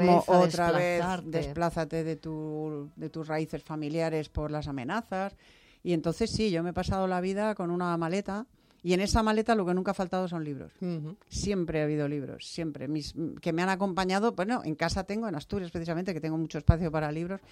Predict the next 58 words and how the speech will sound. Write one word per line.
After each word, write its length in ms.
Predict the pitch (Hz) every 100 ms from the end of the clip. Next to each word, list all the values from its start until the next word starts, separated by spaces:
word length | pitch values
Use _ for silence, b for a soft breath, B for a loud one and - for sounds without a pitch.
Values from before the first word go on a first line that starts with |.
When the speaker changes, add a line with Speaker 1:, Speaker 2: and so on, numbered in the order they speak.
| B B B -
Speaker 2:
tengo 280 | 175 202
mis 220 | 208 180 165
libros 320 | 170 190 190
de 80 | 175
los 180 | 151
cinco 220 | - 175 175
y 40 |
de 100 | 156
los 140 | 143 -
siete, 280 | 220 - - B B 143 123 123
que 120 | 170
me 80 | 170
acompañaron, 600 | 165 165 156 160 160 202
los 140 | 180 -
conservo, 600 | 160 139 196 247 160 -
y 80 | 160
ahí 300 | 147 165 185
los 180 | 160 -
tengo 240 | 208 220
esperando 420 | 220 170 165 175
que 120 | 180
mis 180 | 175 160
nietos 320 | 151 160 180 175
los 160 | 175
lean 220 | 170 170 165
algún 280 | 156 151
día, 240 | 165 240 -
¿no? 100 | 220 -
Speaker 1:
Ah, 160 | 165 175
qué 80 | -
Speaker 2:
O 40 |
a 20 |
lo 80 | 147
mejor 240 | 156 175 190
Speaker 1:
bueno, 40 |
Speaker 2:
ya 80 | 208
no 20 | 190
les 80 | 170
Speaker 1:
qué 60 |
Speaker 2:
gusta, 200 | 165 160
a 20 | 156
lo 60 |
Speaker 1:
bueno. 80 | 156
Speaker 2:
mejor 140 | 175
ya 100 | 208
no 100 | 202
se 140 | 180 170
leen 200 | 160 160
libros 300 | 240 190 165
cuando 280 | 165 160 156
mis 140 | 156
nietos 280 | 156 151 151
Speaker 1:
¿Te 100 | -
Speaker 2:
crezcan, 240 | 165 160
yo 60 | 160
espero 320 | 160 196 214
que 120 |
sí. 0 | 208